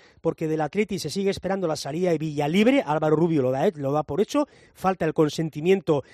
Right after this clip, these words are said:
del Atleti. Ayer dijo el Sergio Fernández, el director deportivo del Alavés,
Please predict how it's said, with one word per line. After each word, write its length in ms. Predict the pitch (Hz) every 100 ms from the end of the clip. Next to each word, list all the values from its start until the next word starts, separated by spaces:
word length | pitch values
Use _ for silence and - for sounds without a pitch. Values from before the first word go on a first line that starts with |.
| - _
del 180 | 143 147
Atleti. 400 | 139 175 202 175
Ayer 200 | 160 151
dijo 280 | 156 - 156
el 80 | 135
Sergio 360 | - 170 175
Fernández, 460 | 156 151 170 170 135
el 100 | 135
director 320 | 131 127 160
deportivo 480 | 156 160 147 156 151
del 120 | 151
Alavés, 320 | 143 175 160